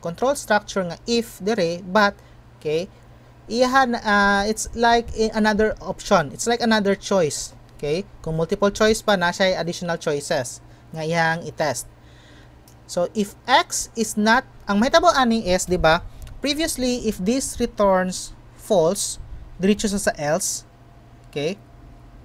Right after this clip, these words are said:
Now, if na siya makita nga elif, then, iha pod ang i-evaluate na pod. This is a multi-way. Okay? First pagbasa,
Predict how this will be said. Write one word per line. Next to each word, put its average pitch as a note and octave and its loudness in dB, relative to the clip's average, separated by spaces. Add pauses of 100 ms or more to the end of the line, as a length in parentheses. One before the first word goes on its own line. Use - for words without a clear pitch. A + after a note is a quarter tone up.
(580)
Now, A3+ 4 (160)
if A#3+ 0
na A#3+ 0
siya F4+ -4
makita C4+ -2 (480)
nga F#3+ -2
elif, A#3+ 0 (460)
then, G3 4 (400)
iha D4 4
pod C#4 -2
ang A#3+ 2
i-evaluate F#3 2
na D3+ -2
pod. D3+ 0 (260)
This G#3 -4
is A3+ 2
a G3 -2
multi-way. E3+ -2 (560)
Okay? F#3 2 (960)
First A#3 4
pagbasa, F#3 4